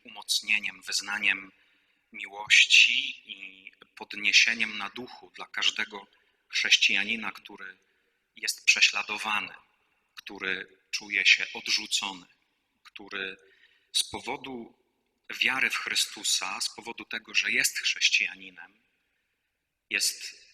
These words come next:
równocześnie odrzucony i prześladowany. Myślę, że kojarzycie, mówiliśmy sobie o tym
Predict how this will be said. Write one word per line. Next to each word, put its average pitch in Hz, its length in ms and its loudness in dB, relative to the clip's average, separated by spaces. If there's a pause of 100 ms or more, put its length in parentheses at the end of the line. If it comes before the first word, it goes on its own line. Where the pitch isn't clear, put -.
(340)
równocześnie 117 1000 2 (520)
odrzucony 110 580 -4
i 104 60 -12
prześladowany. 95 840 -4 (220)
Myślę, - 240 -8
że 95 200 -8
kojarzycie, 101 640 0
mówiliśmy 104 520 0
sobie - 360 -2
o 117 100 -12
tym 98 380 -18